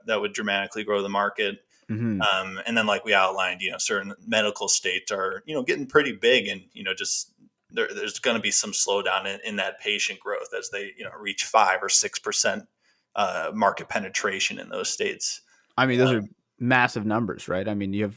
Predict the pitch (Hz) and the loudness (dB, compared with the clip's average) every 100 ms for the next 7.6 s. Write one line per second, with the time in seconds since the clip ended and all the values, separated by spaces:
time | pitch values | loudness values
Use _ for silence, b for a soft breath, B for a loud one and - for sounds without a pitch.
0 | _ 113 107 - - 143 139 123 127 113 | _ -4 -4 -4 -4 0 2 4 6 6
1 | 117 117 117 120 120 120 120 117 - 123 | 4 2 0 0 -2 -2 0 0 -2 2
2 | 110 127 120 104 95 117 - 107 - - | 4 6 4 2 0 -2 -4 -6 -6 -6
3 | - 110 - 120 107 - 107 113 135 95 | -2 -2 0 0 0 0 2 4 4 2
4 | 92 b b b b b - 196 254 185 | -2 b b b b b 2 6 6 6
5 | 180 165 208 - - - _ _ 110 143 | 6 6 4 -4 -14 -18 _ _ 2 4
6 | 147 123 120 143 - 127 117 107 104 - | 4 4 6 4 4 6 6 4 2 -4
7 | _ _ _ _ 113 | _ _ _ _ -4